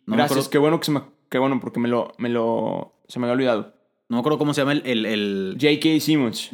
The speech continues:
Speaker 1: Ajá, pero el, el nombre del personaje.
Speaker 2: J. Jonah Jameson.
Speaker 1: Sí.
Speaker 2: Él es buenísimo y nadie nomás lo, o sea, lo ves y es J. Jonah Jameson.
Speaker 1: Totalmente.
Speaker 2: Y bueno,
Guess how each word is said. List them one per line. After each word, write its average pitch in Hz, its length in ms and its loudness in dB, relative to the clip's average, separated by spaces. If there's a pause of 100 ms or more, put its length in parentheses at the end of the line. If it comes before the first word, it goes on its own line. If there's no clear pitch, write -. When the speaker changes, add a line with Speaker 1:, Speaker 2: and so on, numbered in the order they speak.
(160)
Speaker 1:
Ajá, 98 500 -2
pero 113 180 0
el, 110 180 -2
el 101 380 -4
nombre 123 220 0
del 151 80 -4
personaje. 127 580 -2
Speaker 2:
J. 135 300 0
Jonah 135 220 2
Jameson. 120 400 -2
Speaker 1:
Sí. - 80 -20
Speaker 2:
Él 151 440 0 (160)
es 127 220 -6
buenísimo 147 640 0
y 127 160 2
nadie 131 320 2
nomás 156 300 2
lo, 160 140 2
o - 100 -6
sea, - 440 -4
lo 127 140 2
ves 190 320 2
y 135 120 2
es 139 140 0
J. 131 320 -2
Jonah 110 200 -4
Jameson. 110 280 -6 (300)
Speaker 1:
Totalmente. 202 520 -6 (360)
Speaker 2:
Y 131 140 2
bueno, 156 320 4